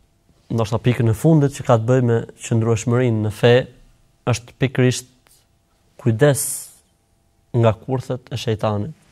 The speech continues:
S'ka ndodhur ndonjëherë që djalli t'i vi njeriu dhe t'i thot, "Dil prej feje." Gjithmonë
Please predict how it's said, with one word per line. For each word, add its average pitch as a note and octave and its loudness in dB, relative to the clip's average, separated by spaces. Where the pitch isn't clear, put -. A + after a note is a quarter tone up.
S'ka - 2
ndodhur D3 6
ndonjëherë B2+ 2
që A2+ -2
djalli B2 6
t'i A#2+ 0
vi C3 4
njeriu C3+ 4
dhe B2+ -2
t'i A#2+ -4
thot, B2 2
"Dil A#2 4
prej A2+ 2
feje." G#2 -2
Gjithmonë D3 0